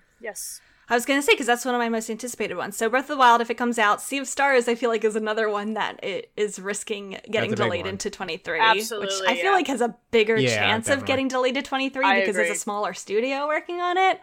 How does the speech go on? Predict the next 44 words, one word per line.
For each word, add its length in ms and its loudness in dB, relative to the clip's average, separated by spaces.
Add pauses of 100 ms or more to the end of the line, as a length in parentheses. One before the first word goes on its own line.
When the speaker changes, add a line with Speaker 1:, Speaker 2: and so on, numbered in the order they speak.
(500)
Speaker 1:
Yep. 100 -6
Speaker 2:
Um, 400 6
so 220 -2
the 140 0
only 280 4
one 300 4
that, 160 2
like, 180 0
I 80 4
feel 240 -2
pretty 320 -2
damn 260 0
good 160 -2
about 280 0
coming 280 0
out 160 -2
in 60 -6
twenty 300 -8
twenty-two 400 -2
is 200 0
Splatoon 480 -4
three, 380 0
<laughs> 60 -6
because 260 -4
we've 200 -4
seen 600 -2 (680)
Speaker 3:
Yeah. 140 4
Speaker 2:
way 60 8
Speaker 1:
Yes. 160 8
Speaker 2:
more 160 4
of 80 2
that 160 0
game 180 0
than 140 0
anything 320 -4
else. 360 0 (600)
Um, 760 -4
and 160 -6
then 160 -2
just 180 -6
shout 180 -2
out 120 -4
to 80 -10
Oxenfree, 800 -8